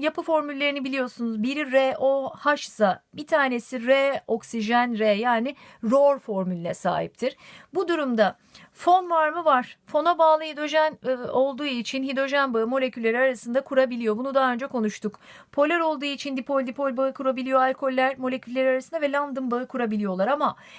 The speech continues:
eterlere baktığımız zaman arkadaşlar çok dikkat edin. Eterler çok yanıltır insanı. Fon var mı? Var. Ama fona direkt bağlı hidrojen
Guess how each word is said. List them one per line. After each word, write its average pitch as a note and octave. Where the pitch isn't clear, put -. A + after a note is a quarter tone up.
eterlere E4+
baktığımız D4
zaman B3+
arkadaşlar G#3
çok -
dikkat C#4
edin. A3
Eterler B3
çok B3+
yanıltır B3
insanı. G3
Fon F4
var E4
mı? E4
Var. B3
Ama D#4
fona C#4+
direkt D4
bağlı F4
hidrojen A3+